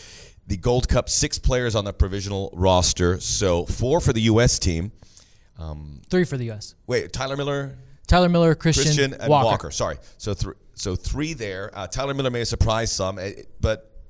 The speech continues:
Speaker 1: I think you look at the goalkeepers, depending on what Greg Berhalter's looking at, don't rule out the fact that he's on the final twenty-three man roster. It's still,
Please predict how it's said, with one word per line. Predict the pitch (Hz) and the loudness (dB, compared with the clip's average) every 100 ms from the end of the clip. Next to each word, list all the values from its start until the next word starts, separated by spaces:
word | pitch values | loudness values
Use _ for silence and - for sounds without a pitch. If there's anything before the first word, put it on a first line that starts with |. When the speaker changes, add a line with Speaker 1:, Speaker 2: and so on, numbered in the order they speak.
| - | -16
Speaker 1:
I | 95 | -14
think | 101 123 | -14 -16
you | 117 | -16
look | 107 | -16
at | 107 | -14
the | 98 | -10
goalkeepers, | 101 139 - 98 98 92 | -8 -8 -8 -6 -6 -6
depending | - - 117 135 117 | -14 -8 -6 -6 -6
on | 113 | -8
what | 98 90 | -8 -10
Greg | 107 110 | -12 -8
Berhalter's | 117 104 113 90 | -4 -4 -2 0
looking | 101 135 | 0 0
at, | 92 - _ _ _ _ - - - | -2 -4 _ _ _ _ -20 -18 -8
don't | 139 160 | -6 -4
rule | 131 127 | 0 2
out | 120 120 | 2 0
the | - | -2
fact | 101 101 | -2 -4
that | 95 | -8
he's | 92 | -6
on | 101 | -4
the | 98 | -6
final | - 92 85 | -8 -12 -12
twenty-three | - 90 87 90 | -10 -8 -6 -6
man | 85 85 80 | -6 -8 -6
roster. | 76 76 110 | -8 -8 -8
It's | 120 - | -8 -8
still, | - 131 117 | 0 0 0